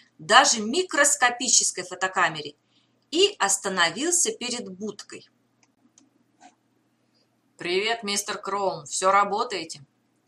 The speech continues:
"Что поделаешь, мистер Ледбитер? <clears throat>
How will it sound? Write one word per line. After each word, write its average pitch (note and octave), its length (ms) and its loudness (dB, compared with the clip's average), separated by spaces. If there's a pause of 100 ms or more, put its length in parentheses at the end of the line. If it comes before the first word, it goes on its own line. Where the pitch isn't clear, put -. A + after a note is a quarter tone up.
(520)
"Что - 480 -4
поделаешь, G#3+ 880 0
мистер F#3 400 -4
Ледбитер? F3 720 -6 (460)
<clears throat> G#3+ 400 -4